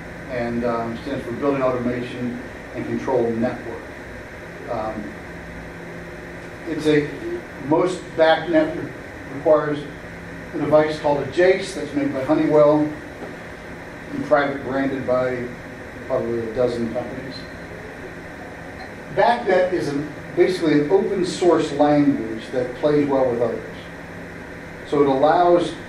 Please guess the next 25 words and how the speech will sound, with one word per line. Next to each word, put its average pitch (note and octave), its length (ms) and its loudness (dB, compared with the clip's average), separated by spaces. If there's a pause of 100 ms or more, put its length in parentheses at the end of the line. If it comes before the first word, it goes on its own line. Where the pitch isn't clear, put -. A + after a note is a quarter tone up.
(140)
programmers D3 880 6 (100)
in C#3 180 2
the D3 180 4
H D3 80 -2
V C3+ 200 0
A A#2 40 -4
C F3+ 260 -4
world B2 340 2
to A#2+ 100 -6
do C3 260 -4
all C3+ 260 0
sorts - 260 -2
of A#2+ 140 -4
interesting A#2 480 -8
things. - 120 -8 (2000)
So D3+ 120 0
bacnet F#3 600 4
has D#3+ 200 -2
become D#3 440 2
the, D3 180 6
the C#3+ 140 0
winner D#3+ 400 4
in C#3 60 4
all B2 280 6
this, B2+ 260 -6